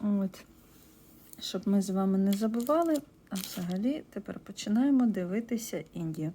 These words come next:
Ось така підвісочка з адуляром.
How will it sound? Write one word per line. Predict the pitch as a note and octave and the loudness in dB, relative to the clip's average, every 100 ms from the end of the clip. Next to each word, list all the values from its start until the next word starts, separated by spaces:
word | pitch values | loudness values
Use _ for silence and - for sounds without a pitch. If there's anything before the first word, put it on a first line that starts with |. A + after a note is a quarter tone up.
| - - - - - - | -10 -20 -16 -14 -14 -6
Ось | - D#4 - | -2 -2 -2
така | F#3+ - A#3+ | -4 0 -2
підвісочка | B3 F#3 F3 F3 F3+ A#3 - - A#3 | 0 -4 -2 -4 -4 -6 -8 -2 0
з | G3 G3 G3 F3+ - | 0 0 0 0 -4
адуляром. | - G3+ G3+ G#3+ G3 F3+ E3+ F#3 G#3 B3+ | -4 -2 2 2 2 0 0 -2 2 2